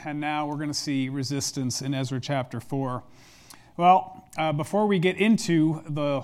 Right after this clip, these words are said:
word, let's ask the Holy Spirit for help that we might understand it and hear what he has for us today. Lord God, we, we just thank you for the opportunity to be together.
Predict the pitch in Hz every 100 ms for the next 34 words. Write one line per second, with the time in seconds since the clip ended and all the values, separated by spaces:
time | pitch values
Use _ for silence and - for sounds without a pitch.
0 | 139 143 170 170 196 - 156 - 160 170
1 | - - 165 180 165 - 170 175 196 139
2 | 123 - 143 143 147 135 147 151 156 -
3 | 139 135 131 127 135 139 139 147 135 127
4 | - 131 123 - 123 120 123 - - -
5 | - - - 175 185 175 180 170 165 147
6 | - 170 170 - 208 214 208 151 135 -
7 | 165 165 165 143 175 165 165 156 175 165
8 | 151 135 143